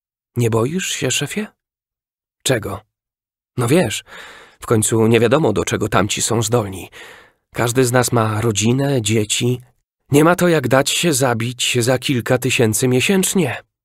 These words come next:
odpowiedział żartobliwie Kozłowski. „A tak na poważnie, byliby idiotami, gdyby próbowali coś nam zrobić.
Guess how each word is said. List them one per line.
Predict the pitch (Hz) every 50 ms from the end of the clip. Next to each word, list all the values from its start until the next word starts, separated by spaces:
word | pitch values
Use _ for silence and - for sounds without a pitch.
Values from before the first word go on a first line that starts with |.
| _ _ _ _
odpowiedział | - - 110 - - 113 104 113 101 98 107 101
żartobliwie | 101 104 107 98 - - 107 101 101 104 98 107 95
Kozłowski. | - 107 104 101 104 107 98 - - - - 120 113 - - - - - - - - _ _ _ _ _ _ _ _ -
„A | -
tak | - 143 135 160
na | 156
poważnie, | 143 156 151 170 165 135 127 131 131 127 123 117 - - - _ _ _ _ _ _ _ _ _ -
byliby | - - 131 147 147 131 131 127
idiotami, | 123 117 117 117 120 113 110 135 123 104 73 - 87 82
gdyby | - - 90 82 98
próbowali | - - 110 107 104 104 110 95 98 98
coś | - - 107 - -
nam | 107 104 104
zrobić. | - 120 95 98 92 - - - - -